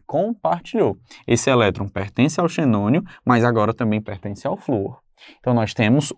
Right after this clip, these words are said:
oito elétrons agora no flúor. Um, dois, três, quatro, cinco, seis, sete,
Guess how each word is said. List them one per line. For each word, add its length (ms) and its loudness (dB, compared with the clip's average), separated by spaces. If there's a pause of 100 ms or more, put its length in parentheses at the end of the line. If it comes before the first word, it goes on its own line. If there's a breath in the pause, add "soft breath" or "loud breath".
oito 460 4
elétrons 480 -4
agora 420 -2 (300)
no 80 -2
flúor. 540 -2
Um, 240 -2
dois, 260 -2
três, 300 -8
quatro, 260 -4
cinco, 420 -2 (280 loud breath)
seis, 600 0
sete, 480 -2